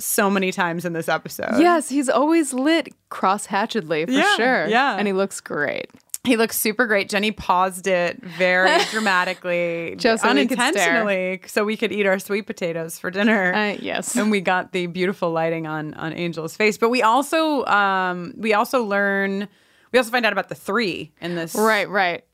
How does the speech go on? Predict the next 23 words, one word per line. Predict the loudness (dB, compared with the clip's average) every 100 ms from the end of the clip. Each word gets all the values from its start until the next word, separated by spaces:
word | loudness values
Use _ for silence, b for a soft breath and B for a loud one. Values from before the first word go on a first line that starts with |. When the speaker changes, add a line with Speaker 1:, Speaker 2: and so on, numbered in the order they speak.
| -6
Speaker 2:
Before | -6 0 2 4
we're | 4
in | 2
the | 0
bronze, | 0 2 2 2 -2 -8
we, | -8 -4 -2 -4 -4
we | 0 2
are | 2
down | 2 0 0
in |
the | 0
Master's | 0 0 -4 -4
lair, | 0 2 2 2 0 -2 B B -10
and | -4
he's | -2 0
all | 0
like, | 0 -2 -4 -6
"Eh, | -2 2 2 2 0
I'm | 0 0
gonna | 0
do | 0 2 4
this | 2 2
stuff." | 2 4 4 2 -4